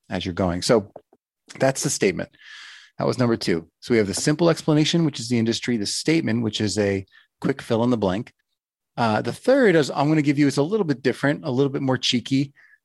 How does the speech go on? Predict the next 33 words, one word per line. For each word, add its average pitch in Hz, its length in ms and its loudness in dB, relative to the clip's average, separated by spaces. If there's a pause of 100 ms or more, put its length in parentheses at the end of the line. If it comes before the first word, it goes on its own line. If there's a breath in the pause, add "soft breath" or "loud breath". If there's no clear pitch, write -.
(200)
but 131 400 4
I 123 100 -4
think 147 220 0
this 143 180 0
is 151 100 -2
actually 151 340 2
an 139 80 2
important 131 360 -2
one 131 100 2
that 117 100 2
a 110 40 0
lot 135 160 2
of 139 80 -2
people 147 180 -2
skip. - 320 -2
And 127 80 0
I 135 100 2 (120)
think 196 160 -4
of 233 80 0
it 208 100 2
as 160 420 2
almost 175 360 -4
like 165 120 -4
a 127 60 -4
slogan. 110 520 0
So 131 120 -4
we'll 135 80 2
call 147 200 0
it - 60 -6
your 113 100 -4
slogan 123 840 -2
script, - 460 -6
right? - 300 2